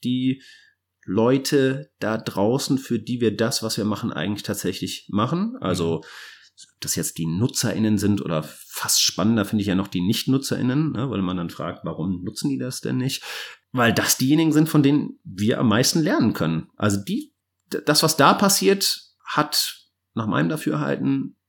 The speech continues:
Speaker 1: und müsste auch haben, den stärksten Impact auf unsere Gestaltungsprozesse.
Speaker 2: Für die Zukunft sehe ich die spannendsten Forschungs- oder auch Tätigkeitsfelder im Design in,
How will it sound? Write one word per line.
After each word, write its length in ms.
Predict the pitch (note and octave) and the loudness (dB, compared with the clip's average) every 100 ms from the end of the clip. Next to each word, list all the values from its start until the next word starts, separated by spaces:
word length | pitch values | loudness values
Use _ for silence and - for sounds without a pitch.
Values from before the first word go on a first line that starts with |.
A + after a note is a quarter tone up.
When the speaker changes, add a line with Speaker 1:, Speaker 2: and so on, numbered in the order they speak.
| _ | _
Speaker 1:
und 200 | - A2+ | -2 2
müsste 380 | B2 E3 - - | 6 6 6 2
auch 160 | D#2 F2 | 0 2
haben, 300 | E2 F2 A2 | 0 2 2
den 100 | G2+ | 0
stärksten 440 | - A#2 B2+ - | 0 0 0 -2
Impact 540 | C3 G#2 G#2 G#2 - - | 0 0 -2 -4 -8 -6
auf 360 | F#2+ - - _ _ _ _ | -6 -6 -18 _ _ _ _
unsere 380 | F#2+ F#2+ F#2+ G2+ | -6 -4 -2 -4
Gestaltungsprozesse. 1500 | G#2 - D2+ E2 F2 E2+ - - _ _ - - - - - _ _ _ _ - | -4 -4 -4 -2 -2 -2 -6 -10 _ _ -10 -6 -6 -6 -10 _ _ _ _ -14
Speaker 2:
Für 200 | - G#2 | -6 -2
die 100 | G2+ | 0
Zukunft 640 | - B2+ - F3+ A#3 - | -2 0 0 0 0 -6
sehe 200 | - A2+ | 0 0
ich 120 | A#2 | 0
die 320 | - G#2+ G2+ G#2+ | -2 -2 -2 -4
spannendsten 960 | - - F#2 G2+ D#3+ - - D#3+ F3+ | -10 -8 -2 0 0 -2 -6 -4 -4
Forschungs- 760 | G3 - A#2 C3+ - D#3 E3 - | -4 4 6 6 2 0 0 -4
oder 180 | A2 G2+ | -6 -6
auch 100 | - | -4
Tätigkeitsfelder 960 | - A#2+ E3 - C#3+ C#3 - C3+ C#3+ | 2 2 2 -2 -2 0 -2 -2 -2
im 120 | B2+ C3+ | -2 -4
Design 380 | C3+ G#2+ A#2+ | -2 0 0
in, 340 | A#2 F#2+ D3+ | -2 -4 -4